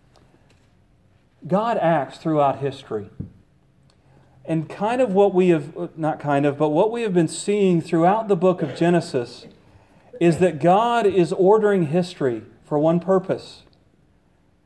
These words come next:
and that is to keep the promise that he gives to Eve in chapter three. The seed of the woman will crush the head of the serpent, while the serpent bruises his he-, heel.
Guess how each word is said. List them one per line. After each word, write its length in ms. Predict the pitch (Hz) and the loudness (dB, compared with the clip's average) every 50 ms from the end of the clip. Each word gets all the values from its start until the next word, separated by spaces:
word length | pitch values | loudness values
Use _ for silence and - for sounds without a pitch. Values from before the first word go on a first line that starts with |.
| _ _ _ | _ _ _
and 80 | 151 151 | -8 -4
that 140 | 165 170 | -2 0
is 140 | 175 151 - | 0 -2 -4
to 60 | - - | -10 -6
keep 260 | - 185 180 175 - | -4 -4 -4 -4 -6
the 80 | 170 151 | -10 -8
promise 520 | - - 170 170 175 160 156 135 - - | -2 0 2 2 2 2 0 -2 -4 -4
that 100 | 151 139 | -6 -6
he 80 | 139 131 | -6 -6
gives 600 | 135 139 147 147 143 127 110 104 - - - - _ _ _ _ _ _ _ _ _ _ | -4 -2 0 2 0 0 0 -4 -10 -18 -20 -20 _ _ _ _ _ _ _ _ _ _
to 140 | _ - 165 | _ -10 -6
Eve 480 | 165 170 180 196 190 156 113 107 104 - | -2 0 0 0 0 -2 -4 -8 -12 -12
in 100 | 143 139 | -12 -10
chapter 380 | 131 - 160 156 156 - 156 147 | -2 0 0 0 0 -4 -8 -10
three. 400 | - - 165 160 160 147 123 101 - - - _ _ _ _ _ _ _ _ _ _ _ _ _ _ _ _ _ _ _ _ _ _ _ | -8 -6 -6 -6 -4 -6 -8 -10 -14 -20 -20 _ _ _ _ _ _ _ _ _ _ _ _ _ _ _ _ _ _ _ _ _ _ _
The 80 | 143 | -10
seed 280 | 139 - - 196 196 196 | -10 -4 -2 0 2 2
of 80 | 185 165 | 2 2
the 80 | 180 | 2
woman 400 | 165 165 180 190 196 190 165 151 | 4 4 4 4 4 4 2 4
will 120 | 143 139 139 | 2 0 0
crush 460 | - - 190 180 180 175 - - - | 0 2 4 4 4 4 2 -4 -6
the 160 | - 151 143 | -2 -2 -2
head 460 | 135 165 175 165 160 147 165 139 127 - | 2 2 4 6 6 6 4 2 -2 0
of 160 | 156 143 135 | 0 0 0
the 80 | 147 | -2
serpent, 640 | - - - 185 180 170 - 151 120 104 - - - _ _ _ _ _ _ _ _ _ _ | -6 -4 0 0 0 0 0 -4 -6 -6 -10 -16 -20 _ _ _ _ _ _ _ _ _ _
while 140 | 143 135 139 | -4 -4 -4
the 80 | - | -4
serpent 500 | - - - 170 160 160 - 143 135 131 | -6 -4 -4 -2 -2 -2 -4 -6 -6 -6
bruises 520 | 120 135 143 147 151 135 127 127 120 117 - | -4 0 0 0 0 0 -2 -6 -10 -8 -6
his 240 | 139 131 123 - | -4 -4 -4 -6
he-, 280 | - - 143 139 127 123 127 - | -6 -4 -2 -2 -2 -4 -6 -10
heel. 480 | - - 151 143 135 113 101 98 104 | -8 -4 -2 -2 -2 -2 -4 -8 -12